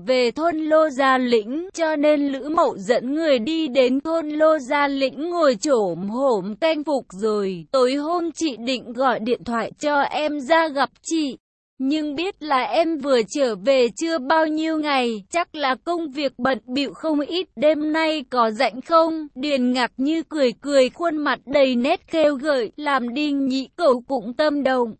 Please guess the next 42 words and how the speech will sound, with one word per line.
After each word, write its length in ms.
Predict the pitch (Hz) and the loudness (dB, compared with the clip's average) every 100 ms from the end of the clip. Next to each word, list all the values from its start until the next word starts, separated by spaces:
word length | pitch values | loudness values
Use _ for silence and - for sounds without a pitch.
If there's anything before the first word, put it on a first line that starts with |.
| _ _ _ - | _ _ _ -8
Nhưng 380 | 277 339 339 285 | -4 -2 -2 -2
Vương 260 | 349 339 | 0 0
Lão 360 | 330 294 160 277 | 0 -2 -2 -2
Hổ 300 | 220 320 214 | 0 0 0
đã 220 | 214 214 - | -2 -4 -4
trở 260 | 330 247 | -2 0
lại, 360 | 208 226 220 240 196 | 0 0 -2 -4 0
đêm 360 | 302 302 302 | 2 2 0
nay 260 | 311 311 311 | 0 0 -2
chắc 220 | 339 370 | -4 -4
là 220 | 320 262 240 | 0 0 2
mình 380 | 233 240 220 - | 0 0 -2 -4
cũng 240 | 247 220 | -4 -2
phải 260 | 226 294 208 | 0 0 0
đi 300 | 226 320 330 | 0 0 2
đến 340 | 277 254 254 | 4 4 2
thôn 260 | 277 311 339 | -2 -2 -2
Lô 320 | 311 311 311 | 2 4 4
Gia 280 | 269 277 262 | 2 2 2
Lĩnh, 520 | 254 240 208 262 349 392 | 2 2 0 -4 -8 -8
giờ 340 | 226 294 262 | 2 2 4
em 280 | - 294 330 339 | 0 0 -2 -2
cũng 240 | 277 233 262 | -4 -4 -4
chưa 220 | 320 330 | -2 -2
biết 340 | 254 349 392 - | 0 -2 -2 -4
Lô 360 | 233 302 320 311 | 0 4 4 2
Gia 380 | 254 294 285 285 | -2 -2 0 0
Lĩnh 320 | 277 277 302 | -2 -4 -6
xảy 320 | - 311 208 | -4 -2 -2
ra 320 | 196 311 330 - | -2 0 0 -2
chuyện, 300 | 320 277 214 | 0 2 2
em 240 | - 311 302 | 0 -2 -2
làm 360 | 285 247 233 | 0 2 0
sao 340 | 214 311 302 294 | -4 -2 0 0
mà 300 | 269 254 220 | 0 0 -2
không 380 | - 320 302 277 | -2 -2 -2 -2
đi, 340 | 320 311 311 - | 0 0 -2 0
nếu 220 | 247 262 | 2 2
không 320 | - 359 320 | 0 -4 -2
đi 420 | 320 339 330 320 - _ _ _ - | -2 0 -2 -4 -10 _ _ _ -6
thì 180 | 285 214 | -6 -4
có 280 | 240 220 | -2 0